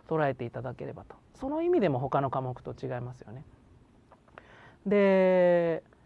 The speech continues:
まあ、さっきも言ったように、今からゴリゴリ覚えても、そんなにこう、なんて言うんでしょうね。どうせ人間忘れますし、慌てなくて結構ですと。おう、まあ、こんなこと言うとまた怒られるかもしれませんが、まあ、本当のことなので。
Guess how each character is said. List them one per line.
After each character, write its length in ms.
ま 100
あ、 60
さ 80
っ 40
き 100
も 60
言 100
っ 20
た 160
よ 80
う 20
に、 160
今 240
か 120
ら 60
ゴ 140
リ 100
ゴ 120
リ 80
覚 320
え 20
て 120
も、 440
そ 220
ん 160
な 80
に 260
こ 840
う、 20
な 120
ん 20
て 80
言 60
う 40
ん 20
で 60
し 40
ょ 40
う 40
ね。 60
ど 100
う 40
せ 120
人 200
間 220
忘 240
れ 100
ま 140
す 140
し、 260
慌 200
て 100
な 140
く 80
て 80
結 240
構 120
で 100
す 120
と。 60
お 500
う、 20
ま 80
あ、 40
こ 160
ん 20
な 80
こ 140
と 120
言 120
う 20
と 120
ま 120
た 200
怒 220
ら 120
れ 100
る 100
か 80
も 100
し 120
れ 100
ま 280
せ 120
ん 100
が、 300
ま 80
あ、 40
本 180
当 100
の 80
こ 80
と 100
な 120
の 100
で。 180